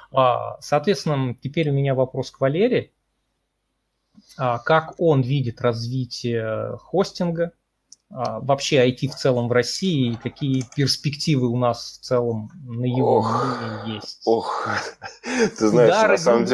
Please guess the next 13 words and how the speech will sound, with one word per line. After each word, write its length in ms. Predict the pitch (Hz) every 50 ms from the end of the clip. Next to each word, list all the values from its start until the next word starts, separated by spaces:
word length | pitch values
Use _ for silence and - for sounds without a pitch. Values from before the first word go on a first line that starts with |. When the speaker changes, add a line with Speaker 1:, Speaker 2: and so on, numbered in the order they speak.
| 120 113
Speaker 2:
деле, 100 | 113 113
Speaker 1:
дальше 360 | 165 156 147 135 - - 135
идти, 320 | 127 - - - - 127
например? 280 | 113 - 90 98 98 101
Speaker 2:
я 460 | 104 104 107 107 107 - 107 107 104 101 104 - - - - -
в, 560 | 98 101 101 101 98 95 92 90 80 73 95
с-, 960 | - - - - - - - - - - - - - - - - - - 92 78
на 140 | 95 - -
самом 280 | - 120 110 107 107 92
деле 280 | 101 104 98 98 101
уже 260 | 98 95 95 95 95
несколько 360 | 95 95 98 - - _ - 95
лет, 300 | 95 98 95 - -